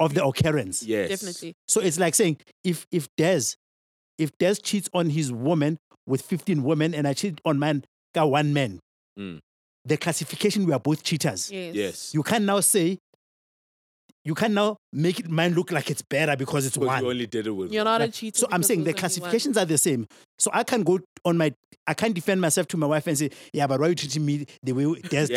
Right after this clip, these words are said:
Speaker 1: his
Speaker 2: like,
Speaker 1: woman?"
Speaker 2: like, like, I, like I was Des
Speaker 1: <laughs> Yeah.
Speaker 2: because
Speaker 3: It's not
Speaker 1: So
Speaker 3: like it was
Speaker 2: Des was
Speaker 3: fifteen
Speaker 2: fucking
Speaker 3: women.
Speaker 2: fifteen,
Speaker 1: So
Speaker 2: I
Speaker 1: it
Speaker 2: only
Speaker 1: is a
Speaker 2: fucked
Speaker 1: crime
Speaker 2: one.
Speaker 1: against humanity. There's no, there's not even a need
Speaker 2: Yeah,
Speaker 1: to
Speaker 2: yeah,
Speaker 1: compare
Speaker 2: yeah,
Speaker 1: it.
Speaker 2: yeah.
Speaker 3: I think
Speaker 2: Word,
Speaker 3: also
Speaker 2: word.
Speaker 3: to
Speaker 2: No,
Speaker 3: add
Speaker 2: no,
Speaker 3: on to
Speaker 2: no,
Speaker 3: that,
Speaker 2: no,
Speaker 3: ne?
Speaker 2: when you put it like that, I get you.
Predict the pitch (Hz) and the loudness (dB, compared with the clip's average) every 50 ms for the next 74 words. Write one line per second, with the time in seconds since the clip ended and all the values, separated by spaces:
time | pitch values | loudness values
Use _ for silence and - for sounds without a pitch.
0 | 127 127 127 123 120 120 127 - 151 147 143 127 120 127 123 123 120 123 120 113 | 2 2 2 2 2 2 2 0 0 0 -2 -2 -2 -2 -2 -2 0 0 -2 -2
1 | - 294 120 120 127 - 277 247 120 113 113 110 101 - 120 123 123 123 120 113 | -2 -2 -2 -2 -2 -2 -2 -2 -2 -2 -2 -4 -4 -4 -2 0 2 2 0 0
2 | - 180 156 131 110 101 - 302 - 339 349 427 359 330 277 285 269 247 262 294 | 0 0 0 0 -2 -2 -2 -2 0 0 2 2 2 2 2 2 0 0 0 0
3 | 277 - - 294 262 - 143 233 277 254 233 214 214 208 175 170 160 254 247 262 | -2 0 0 0 0 0 0 0 0 0 0 -2 -2 -2 -2 0 2 2 4 4
4 | 254 240 285 320 269 220 202 185 - - 233 220 214 202 196 175 165 196 202 - | 4 2 2 2 2 2 2 0 0 0 2 2 2 2 2 2 2 2 2 2
5 | - 175 156 165 185 190 180 143 - 170 147 160 156 151 180 208 214 190 - _ | 0 0 2 2 2 2 0 0 -2 0 0 0 2 2 2 0 0 -2 -4 _
6 | 147 156 156 147 175 202 190 180 185 190 175 165 139 135 147 165 160 139 151 165 | -2 -2 0 0 0 0 0 0 0 0 2 2 2 2 2 0 0 0 0 -2
7 | 151 - - _ _ _ - 113 117 117 110 107 104 101 98 - 147 143 127 175 | -4 -8 -14 _ _ _ -4 -2 -2 0 0 -2 -2 -2 -2 -2 -2 -2 -2 -2
8 | 180 175 143 95 87 82 - - - 92 95 92 85 78 - _ - 233 240 269 | -2 -2 -2 -4 -6 -10 -12 -12 -8 -6 -6 -6 -6 -8 -12 _ -6 -4 -4 -2
9 | 226 - - 202 220 233 - 220 196 - - - 175 180 226 - - 190 175 165 | -4 -2 0 0 0 0 -2 -4 -6 -6 -4 -2 -2 0 0 0 0 2 0 2
10 | 170 185 196 185 175 175 175 - 180 175 170 151 220 269 277 - - - - - | 2 2 2 2 2 0 0 0 2 2 4 2 2 -2 -6 -10 -16 -20 -20 -18
11 | _ - 147 156 160 156 151 - 175 160 143 143 127 113 - - 117 107 101 98 | _ -2 0 2 2 2 2 2 2 2 2 2 2 2 2 0 0 2 0 0
12 | 101 101 95 - - - - | 0 -2 -4 -4 -6 -12 -14